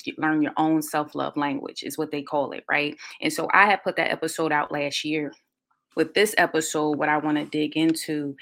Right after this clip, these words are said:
is how we can love ourselves from a space of learning our own love language, right? And there was this book by Gary Chapman called The Five Love Languages. It's actually on my blog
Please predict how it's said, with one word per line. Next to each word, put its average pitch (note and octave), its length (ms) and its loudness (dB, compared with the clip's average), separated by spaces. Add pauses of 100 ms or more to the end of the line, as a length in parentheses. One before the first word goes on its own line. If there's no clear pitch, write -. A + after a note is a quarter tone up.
(220)
is D3 160 -2
how D#3 460 2
we D3+ 260 0
can C#3+ 540 -2 (200)
love D3+ 440 2
ourselves D3 580 0
from D3 220 0
a - 20 -2
space D3 380 -4
of C#3 120 -4
learning C#3+ 360 -2
our C3 180 -4
own D3+ 300 2
love D3 260 -2
language, D3 540 -2 (260)
right? D#3+ 240 4
And D#3 80 4
there D#3+ 100 4
was D#3 160 -4
this D#3 160 -4
book E3+ 280 -4
by D#3+ 160 0
Gary D3+ 260 -2
Chapman D#3 400 2
called D3+ 240 -4
The D3 80 -8
Five C#3+ 360 0
Love E3 220 -2
Languages. E3 480 -2
It's C#3+ 140 -8
actually C#3+ 400 -4
on C#3 160 -4
my C3+ 140 -4
blog D#3 320 0